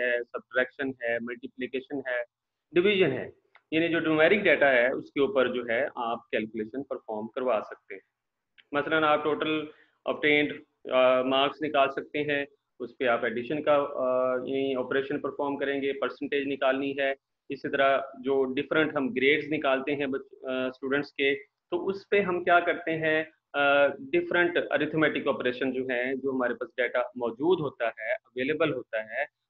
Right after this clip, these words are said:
उससे हम उसकी calculation कर सकते हैं।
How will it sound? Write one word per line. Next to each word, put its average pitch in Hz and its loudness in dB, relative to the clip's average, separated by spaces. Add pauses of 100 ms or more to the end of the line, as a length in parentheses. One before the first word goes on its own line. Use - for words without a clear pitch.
(120)
उससे 160 -2
हम 123 -4
उसकी 135 -10
calculation 113 -2
कर 156 -2
सकते - -12
हैं। - -12